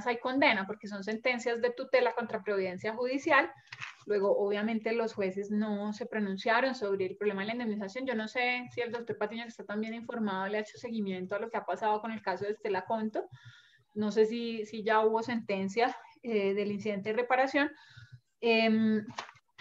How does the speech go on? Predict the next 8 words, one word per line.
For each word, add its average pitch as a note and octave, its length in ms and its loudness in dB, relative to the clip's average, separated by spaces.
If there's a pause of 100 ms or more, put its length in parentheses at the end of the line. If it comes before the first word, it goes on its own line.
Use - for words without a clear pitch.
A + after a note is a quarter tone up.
(200)
entonces, G#3+ 300 0
en A#3+ 120 2
Colombia G#3 580 2
no A3 280 2
hay A3+ 200 2
antecedentes, G#3+ 1000 -4
pero, B3+ 540 10
eh, G#3 500 0